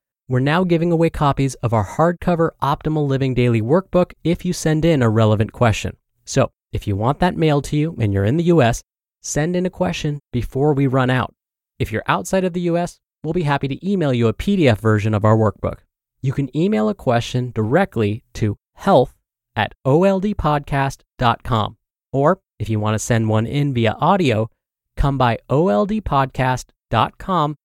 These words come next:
slash ask to record from your computer. It's really easy. You can even do retakes before sending it in.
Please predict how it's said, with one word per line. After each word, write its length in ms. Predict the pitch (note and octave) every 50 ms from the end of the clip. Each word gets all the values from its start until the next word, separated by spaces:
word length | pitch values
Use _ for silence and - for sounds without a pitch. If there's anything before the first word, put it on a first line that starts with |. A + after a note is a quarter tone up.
| _ _
slash 420 | _ - - B2 A#2+ D3 F#3 - -
ask 420 | - G3+ G#3 F3+ D#3 D3+ - - _ _ _ _ _ _ _
to 100 | - C#3+
record 400 | C3 B2+ - - - C3+ A#2+ A2+
from 140 | - A#2 A2
your 100 | A2 G#2+
computer. 500 | - A2 G#2 - A2 A2 G2+ G2+ G#2 - _ _ _ _ _
It's 180 | A2 - -
really 240 | A2 B2+ B2+ B2 A#2+
easy. 420 | - A#2+ A#2+ B2 A#2 B2+ C3 B2 - _ _ _ _ _
You 80 | - C3
can 120 | - D#3+
even 160 | D#3 D3+ D3
do 100 | C3 B2
retakes 600 | A2 G#2+ B2 D3 D#3 - - - C#3 C3+ - - -
before 400 | - A2+ - - - B2 C#3+ -
sending 360 | - - D3 D3 C#3+ C#3+ C#3+
it 80 | C#3
in. 220 | C3+ C3+ C#3+ D3+